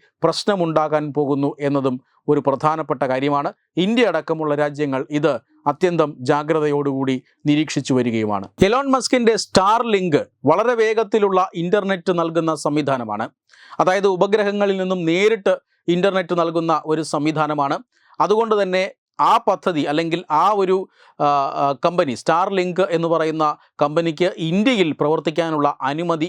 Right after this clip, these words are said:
ഇതുവരെ കിട്ടിയിരുന്നില്ല. കാരണം ഉപഗ്രഹങ്ങളിൽ നിന്ന് നേരിട്ട് ഫോണുകളും അതുപോലെ തന്നെ മറ്റ് ഇന്റർനെറ്റ് സംവിധാനങ്ങളുമെല്ലാം രാജ്യത്ത് നിരോധിക്കപ്പെട്ടിട്ടുണ്ട്. നമ്മുടെ രാജ്യത്തിൻ്റെ സുരക്ഷയെ കരുതിയിട്ടാണ് അത്തരം നിയമങ്ങൾ നമ്മൾ ഉണ്ടാക്കിയിട്ടുള്ളത്.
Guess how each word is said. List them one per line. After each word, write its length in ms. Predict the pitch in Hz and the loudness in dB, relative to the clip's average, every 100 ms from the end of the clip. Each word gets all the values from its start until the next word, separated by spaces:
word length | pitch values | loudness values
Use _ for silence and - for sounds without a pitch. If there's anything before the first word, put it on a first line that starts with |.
| 156 | 0
ഇതുവരെ 260 | 156 165 156 | 2 2 0
കിട്ടിയിരുന്നില്ല. 480 | 160 160 135 107 98 - _ - - | -2 -2 -2 -4 -6 -8 _ -20 -2
കാരണം 260 | 156 170 185 190 | 0 0 -2 0
ഉപഗ്രഹങ്ങളിൽ 600 | 170 190 196 190 180 175 165 | 2 4 2 0 2 0 0
നിന്ന് 160 | 160 165 - 151 | 0 -2 -2 -2
നേരിട്ട് 440 | 175 190 170 175 170 _ _ | 0 0 0 0 -2 _ _
ഫോണുകളും 500 | - 165 190 175 165 165 151 | 0 2 2 0 0 -2 -2
അതുപോലെ 280 | 170 170 165 | 0 0 0
തന്നെ 140 | 160 156 | -2 -4
മറ്റ് 260 | 156 - 180 - _ - | -4 -2 -2 -2 _ -4
ഇന്റർനെറ്റ് 440 | 160 185 175 165 165 160 | 0 0 0 -2 -2 -2
സംവിധാനങ്ങളുമെല്ലാം 880 | 165 165 165 165 160 156 160 156 - _ - 156 | 0 0 0 0 -2 -2 0 -2 -4 _ -2 0
രാജ്യത്ത് 420 | 170 180 160 170 170 147 | 2 0 0 0 0 -2
നിരോധിക്കപ്പെട്ടിട്ടുണ്ട്. 920 | 160 175 160 - 151 127 120 127 135 - _ _ - | 0 0 0 -2 -2 -4 -6 0 0 -2 _ _ 0
നമ്മുടെ 220 | 175 226 247 | 2 2 4
രാജ്യത്തിൻ്റെ 440 | 214 202 214 220 202 - | 4 2 2 2 0 0
സുരക്ഷയെ 480 | 175 202 - 208 185 | 0 0 2 0 2
കരുതിയിട്ടാണ് 640 | 175 165 170 160 156 139 - - | 0 0 -2 0 0 0 -2 -6
അത്തരം 280 | 147 170 160 151 | -2 -2 -2 -2
നിയമങ്ങൾ 420 | 165 175 165 143 - _ - 160 | -2 0 0 -2 -4 _ -4 -2
നമ്മൾ 180 | 175 175 | 0 0
ഉണ്ടാക്കിയിട്ടുള്ളത്. 680 | 175 175 165 151 131 123 123 | 2 0 0 -4 -2 0 0